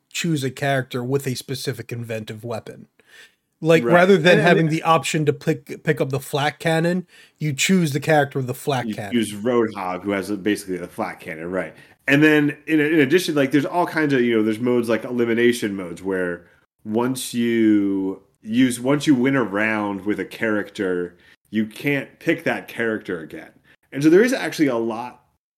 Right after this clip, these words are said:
Speaker 2: That's the closest. I would like to see, I think you're right, something more. I,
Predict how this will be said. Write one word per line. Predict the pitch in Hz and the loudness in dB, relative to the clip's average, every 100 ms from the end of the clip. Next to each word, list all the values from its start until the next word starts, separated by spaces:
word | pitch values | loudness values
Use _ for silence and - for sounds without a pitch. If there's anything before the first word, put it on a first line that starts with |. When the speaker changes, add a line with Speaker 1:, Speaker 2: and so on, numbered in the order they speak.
| - | -14
Speaker 2:
That's | 147 185 | -8 -4
the | 165 | -4
closest. | - 151 147 175 170 - | 0 0 0 -2 -6 -4
I | 139 | 0
would | 131 135 185 143 | 2 4 2 2
like | 120 127 135 - | -4 -4 -6 -6
to | 110 | -6
see, | - - - 117 110 101 98 95 90 _ _ _ _ | -8 -14 -8 -2 0 0 -2 -6 -8 _ _ _ _
I | 120 | 0
think | 147 135 | 0 2
you're | 117 | 0
right, | 107 87 | 0 -4
something | - 147 147 143 123 120 | -8 -6 -2 -2 -2 -2
more. | 117 117 | -2 -4
I, | - - | -6 -14